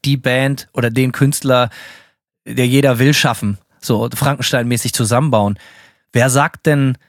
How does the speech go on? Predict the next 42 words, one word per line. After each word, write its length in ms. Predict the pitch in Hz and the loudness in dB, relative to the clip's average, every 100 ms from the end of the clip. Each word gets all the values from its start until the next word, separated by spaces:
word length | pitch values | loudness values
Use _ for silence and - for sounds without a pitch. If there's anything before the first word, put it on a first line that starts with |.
| _ _ _ | _ _ _
also 220 | 127 123 | -2 -2
Vertriebe, 680 | - 113 - 175 190 113 98 | 0 -4 0 0 2 2 0
äh, 320 | 57 117 117 | -6 -8 -6
Spotify 600 | - 143 147 151 120 107 | -2 -2 0 -2 0 -2
ist 100 | 107 | -2
ja 80 | 117 | -2
nichts 220 | 113 - | -2 -2
anderes 320 | 117 120 117 113 | -2 -2 -2 -4
als 240 | 113 - | -6 -4
ein, 380 | 120 117 117 120 | -6 -6 -6 -4
ein 20 | |
Distributor 600 | 127 - 123 147 156 - | -4 -4 -2 0 0 -4
quasi, 300 | - 113 117 | -6 -8 -6
ein 60 | 117 | -4
Vertrieb, 400 | 117 - 156 - | -4 -2 -4 -4
der 100 | 92 | -6
das 140 | 87 | -6
on-, 320 | 120 127 123 | -4 -2 -2
online 380 | 120 127 131 117 | -2 0 0 0
die 80 | 113 | 0
Mucke 240 | 135 123 | -2 -2
zugänglich 560 | 107 120 101 104 110 - | -4 -4 -6 -8 -8 -6
macht, 280 | 101 95 - | -6 -8 -4
so, 140 | 101 | -2
ne, 260 | 107 135 127 | 2 2 2
Apple 260 | 143 147 123 | -2 0 0
Music 380 | 107 107 113 127 | 0 -2 -4 -6
et 100 | - | -4
cetera, 340 | 135 127 120 | -2 0 -2
et 100 | 120 | -2
cetera. 420 | 139 135 117 104 - - - _ _ _ _ _ _ _ - | -4 -2 0 -2 -4 -18 -20 _ _ _ _ _ _ _ -18
Wer 280 | 127 123 135 | -4 -2 2
sagt 300 | 135 135 180 | 0 0 -2
denn, 100 | 135 | -2
dass 180 | 123 - | -4 -2
diese 240 | 151 156 | 0 0
besagten 600 | 131 123 143 _ 127 120 | -2 0 -2 _ -4 -2
Megacompanies 760 | 131 165 147 147 135 127 123 | 0 -2 -2 -2 -2 -4 -2
nicht 180 | 127 120 | -4 -4
einfach 160 | 120 107 | -4 -2
sagen, 240 | 120 110 | -2 0
Moment, 380 | 113 117 143 | 0 0 -2